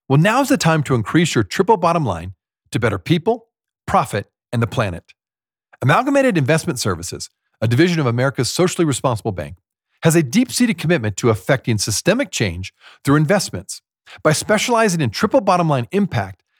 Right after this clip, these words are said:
they can help navigate the common hurdles experienced by nonprofit organizations and foundations,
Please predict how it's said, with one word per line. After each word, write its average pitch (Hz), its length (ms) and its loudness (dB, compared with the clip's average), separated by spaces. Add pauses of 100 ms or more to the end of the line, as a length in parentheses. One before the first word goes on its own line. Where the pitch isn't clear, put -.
(200)
they 160 180 4
can 220 140 2
help 160 180 2
navigate 131 720 0
the 104 80 -4
common 214 380 0
hurdles 127 320 2
experienced 123 680 -2 (160)
by 101 120 0
nonprofit 123 500 2
organizations 131 720 0 (340)
and 135 220 2
foundations, 92 720 -2